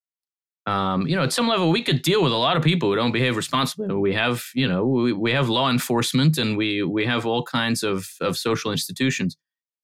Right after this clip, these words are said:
But we actually can't function as a free society if we don't,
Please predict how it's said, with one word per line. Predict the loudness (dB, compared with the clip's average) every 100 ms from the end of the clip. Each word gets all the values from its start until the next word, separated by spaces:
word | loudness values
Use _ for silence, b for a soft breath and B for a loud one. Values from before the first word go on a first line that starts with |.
| _
But | 2
we | 4 4
actually | 2 0 0 0 -2
can't | -4 -2 0 0 -4 -12
function | -6 0 2 2 0
as | -2 -2
a | -4
free | -2 -2
society | -2 -4 -2 0 0 -2 -6 _ _ _ -10
if | -8 -2
we | -2
don't, | 0 0 2 0 -2